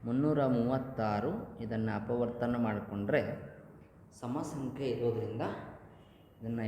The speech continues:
ಎರಡರಿಂದ ಭಾಗಿಸೋಣ. ಮತ್ತೆ ಎರಡರಿಂದ ಭಾಗಿಸಿದ್ರೆ ಎರಡು ಎಂಟ್ಲೆ ಹದಿನಾರು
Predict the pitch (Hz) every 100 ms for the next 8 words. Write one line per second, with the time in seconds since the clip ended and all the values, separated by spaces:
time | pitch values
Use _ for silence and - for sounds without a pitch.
0 | 107 113 131 127 120 104 104 104 107 120
1 | 208 - - - - - - - - -
2 | - - - - - - - - - 147
3 | 123 110 113 117 113 107 101 - 98 123
4 | 196 - - - - - - 107 110 104
5 | 107 110 160 143 113 113 104 110